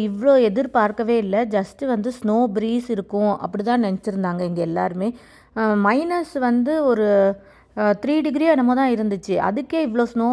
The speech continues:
வரும்ன்ட்டு நாங்க எக்ஸ்பெக்ட் பண்ணவே இல்ல. But இதுதான் எங்களோட ஃபர்ஸ்ட் டைம் எக்ஸ்பீரியன்ஸ்னால எல்லாருமே இங்க ரொம்ப, ரொம்ப, ரொம்ப கியூரியாசிட்டியோட இருந்தோம். பாருங்க, எங்க அபார்ட்மெண்ட் ஃபுல்லாவே எவ்ளோ ஃபுல்லா ஸ்னோவாலே கவர் ஆயிடுச்சு. எங்க போனாலும் ஸ்னோ. அதனால நம்ம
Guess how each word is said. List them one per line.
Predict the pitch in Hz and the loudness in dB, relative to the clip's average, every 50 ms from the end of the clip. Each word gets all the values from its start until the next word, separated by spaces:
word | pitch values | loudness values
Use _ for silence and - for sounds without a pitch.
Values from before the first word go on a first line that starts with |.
| 254 240 | 0 0
வரும்ன்ட்டு | 220 214 233 247 254 247 233 | 0 0 -2 -2 -2 -2 -2
நாங்க | 214 202 185 - | -2 -2 -4 -4
எக்ஸ்பெக்ட் | - - 254 247 247 - 226 | -6 -8 -8 -6 -6 -4 -4
பண்ணவே | 214 208 202 220 233 226 208 | -2 -2 -2 0 -2 -2 0
இல்ல. | 196 208 233 220 220 | 0 -2 0 0 0
But | 202 - 202 190 | -2 -2 -4 -8
இதுதான் | 175 190 190 269 285 285 254 | -6 -4 -2 0 0 2 0
எங்களோட | 226 208 208 233 233 - | 0 0 -2 -2 -2 0
ஃபர்ஸ்ட் | 208 196 208 208 - - 247 | 0 0 0 -2 -4 -4 -4
டைம் | 240 240 233 208 | -2 -2 -2 -4
எக்ஸ்பீரியன்ஸ்னால | 226 - - - 226 220 214 208 196 - 190 180 175 180 247 285 - - - - - - _ _ - | -6 -10 -10 -6 -4 -2 -2 -4 -4 -6 -6 -6 -6 -4 -6 -8 -8 -12 -20 -20 -20 -20 _ _ 0
எல்லாருமே | 202 214 226 254 277 294 311 311 302 294 285 320 320 302 262 | 2 2 2 2 0 2 2 2 2 2 0 -2 -2 0 0
இங்க | 240 202 196 190 | 0 0 -2 -2
ரொம்ப, | 208 226 240 247 262 254 247 | -2 -2 0 0 2 2 2
ரொம்ப, | 233 233 240 254 254 240 233 | 2 2 0 0 0 0 0
ரொம்ப | 226 277 247 - | -2 -2 -2 -2
கியூரியாசிட்டியோட | 233 226 233 240 233 240 240 233 196 226 220 214 208 214 220 214 | -2 0 0 0 0 0 -2 -6 -6 -2 -2 0 0 0 -2 -2
இருந்தோம். | 196 180 180 185 196 196 196 | -2 -4 -4 -4 -2 0 0
பாருங்க, | 190 202 220 220 214 196 190 | 0 0 0 -2 -2 -2 0
எங்க | 185 175 170 - | 0 -2 -2 0
அபார்ட்மெண்ட் | - 226 247 240 - 269 247 220 - - | 2 2 2 2 0 -2 -2 -2 -2 -4
ஃபுல்லாவே | 220 214 220 226 240 247 240 240 262 240 208 180 | -6 -6 -4 0 0 0 0 0 0 0 -2 -2
எவ்ளோ | 170 175 190 214 233 262 277 269 | -4 -8 -6 -2 -2 -2 -2 -2
ஃபுல்லா | - 214 220 220 240 247 240 | -6 -6 -2 -2 -2 -2 -2
ஸ்னோவாலே | - 208 208 220 226 220 214 214 220 220 208 | -4 -2 0 0 0 0 0 -2 -4 -4 -4
கவர் | 190 180 190 196 196 190 180 | -4 -2 -2 -2 0 0 0
ஆயிடுச்சு. | 170 160 165 - - - 180 - - - _ _ _ _ _ _ _ _ _ _ _ _ _ _ _ _ _ _ _ _ _ _ _ _ _ _ _ _ _ _ _ _ - - 208 | -2 -4 -6 -10 -8 -6 -8 -8 -8 -12 _ _ _ _ _ _ _ _ _ _ _ _ _ _ _ _ _ _ _ _ _ _ _ _ _ _ _ _ _ _ _ _ -4 0 0
எங்க | 208 233 240 247 294 302 - | 2 2 4 4 2 2 2
போனாலும் | 294 277 277 285 285 285 294 294 - | 2 2 4 2 2 0 -2 -4 -4
ஸ்னோ. | 233 226 233 233 220 | -2 0 2 2 2
அதனால | 208 208 220 233 262 254 247 | 2 2 2 2 2 2 2
நம்ம | 226 214 214 | 2 0 0